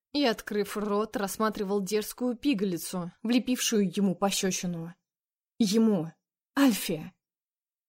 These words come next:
И как он мог это допустить? Надо бы схватить нахалку и трахнуть в ближайшей подворотне. Ему можно, никто ничего не сделает. Ублюдку Джо ведь не сделали?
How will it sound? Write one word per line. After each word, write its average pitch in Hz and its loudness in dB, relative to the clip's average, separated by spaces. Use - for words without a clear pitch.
И 233 -4
как 285 2
он 269 10
мог 254 6
это 226 2
допустить? - -2
Надо 226 6
бы 160 2
схватить 214 0
нахалку 208 2
и 196 4
трахнуть 208 0
в 170 -2
ближайшей 202 2
подворотне. 190 0
Ему 240 6
можно, 247 2
никто 214 2
ничего 190 2
не 190 4
сделает. 190 0
Ублюдку 226 4
Джо 196 2
ведь 170 -4
не 202 4
сделали? 190 0